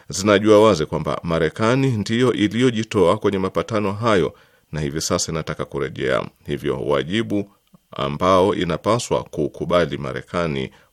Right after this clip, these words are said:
waziwazi mbele ya Iran na kwa nchi za kundi la nne ongeza moja ni hilo la kwamba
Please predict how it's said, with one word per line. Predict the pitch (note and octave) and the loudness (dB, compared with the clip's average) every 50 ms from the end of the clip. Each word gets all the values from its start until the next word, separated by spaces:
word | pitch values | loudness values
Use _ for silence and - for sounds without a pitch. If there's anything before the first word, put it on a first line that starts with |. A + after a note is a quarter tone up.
| _ - | _ 0
waziwazi | D2 F2+ G2+ G2+ - F#2 F#2 F#2 F#2 F2 D#2 D2 D2 B1 | 4 4 4 4 2 2 2 4 4 2 2 0 -6 -8
mbele | A1+ C#2 - E2 D2 D#2 D2 | -6 -4 -4 -2 -2 0 -2
ya | D2 G1+ - | -2 -2 -2
Iran | - D2+ F2 F#2 G2 G#2+ G#2+ G#2 - - - _ _ _ | -4 -4 -2 -2 -2 0 -2 -4 -6 -10 -20 _ _ _
na | F#2 F2+ F2 | -4 -4 -2
kwa | - F2+ - - - | -2 -4 -4 -2 -4
nchi | A#2+ B2+ - - - G2 - - _ _ _ _ - | -6 -6 -6 -4 -4 -4 -6 -6 _ _ _ _ -8
za | - F#2+ E2+ E2 | -2 -2 -2 -2
kundi | - G#2 A2 - F#2+ E2+ | 0 -2 -2 0 0 -2
la | E2 D#2 - - - | -2 -4 -4 -4 -4
nne | A2+ B2 B2 G2+ - - - | -4 -2 0 -2 -2 -2 -6
ongeza | - D#2+ D#2+ - D2 C#2+ D2 - - D#2 D2+ - - _ | -10 -8 -8 -8 -8 -8 -8 -10 -10 -12 -14 -14 -16 _
moja | - D#2+ F#2+ A2 A2+ G2 D#2 C#2+ C2 B1 A1 G1+ - - - - - - - - _ _ | -8 -2 0 0 0 0 0 -2 -4 -4 -6 -8 -12 -16 -20 -20 -20 -20 -20 -20 _ _
ni | F#2+ G2+ G#2 F#2+ E2 D2 C2 C2 B1 A1 G1+ A1 - _ _ _ - | -2 0 2 2 2 0 -2 -4 -6 -8 -8 -10 -12 _ _ _ -12
hilo | E2 E2+ G#2 G2 F2+ E2+ D2 C2 C2+ C#2 D2 | -6 -2 0 0 2 2 0 0 0 -2 -2
la | D#2+ D#2 | -4 -4
kwamba | - - E2 D2 D#2 D2+ C#2+ C2+ - | -4 -4 -6 -6 -4 -4 -6 -6 -6